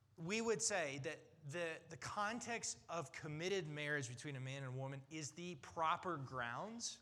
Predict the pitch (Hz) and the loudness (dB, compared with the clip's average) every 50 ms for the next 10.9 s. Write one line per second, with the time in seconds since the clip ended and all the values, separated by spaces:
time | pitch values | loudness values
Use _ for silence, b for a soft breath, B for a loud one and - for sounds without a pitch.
0 | - B B B B B B - 156 147 147 139 135 143 127 101 - 131 117 113 | -16 B B B B B B 2 4 6 6 6 4 0 -4 -2 -2 -2 -2 -2
1 | - - 101 - - - B B B B B B B B B - 190 226 240 - | -4 -8 -12 -12 -14 -18 B B B B B B B B B 10 10 10 10 8
2 | - 214 185 - 196 180 170 175 175 165 156 143 - 175 151 151 - 147 123 113 | 6 8 8 8 8 6 6 6 2 2 0 0 0 0 0 0 0 -2 -4 -2
3 | 139 123 110 - 110 85 92 - 101 - - _ _ _ - - - 113 120 131 | -2 -2 -4 -4 -6 -8 -8 -10 -14 -16 -18 _ _ _ -18 -8 -4 -2 -2 -2
4 | 151 143 - - - - - - - - B B B B B B B B B B | -4 -6 -10 -16 -18 -20 -20 -20 -20 -20 B B B B B B B B B B
5 | B B B B B B B B - 180 190 185 - - - - - - - - | B B B B B B B B 8 10 10 10 8 4 -6 -16 -18 -20 -20 -20
6 | - - 147 175 208 233 220 185 196 208 247 247 226 233 185 - - - - - | -10 0 4 4 4 4 4 0 -2 0 0 0 2 4 6 6 6 4 2 -6
7 | - - - 151 160 180 196 - - - - - - 165 175 190 - - - 202 | -16 -10 -4 0 2 2 2 2 0 -6 -16 -14 -8 -4 -2 -2 -2 0 2 4
8 | 190 180 175 147 123 117 101 107 131 170 - - - - - _ _ _ - - | 4 4 2 0 -2 0 0 -2 -2 -4 -8 -12 -14 -14 -16 _ _ _ -20 -20
9 | _ _ _ - 135 170 190 - - 202 202 202 202 220 208 202 175 143 147 151 | _ _ _ -4 -2 -2 -2 0 2 4 4 4 4 2 -2 -2 -2 -4 -4 -2
10 | 175 196 208 220 220 208 180 165 160 - - 185 170 165 156 143 160 156 | -2 0 0 2 2 4 4 4 2 2 0 0 0 0 2 0 0 -2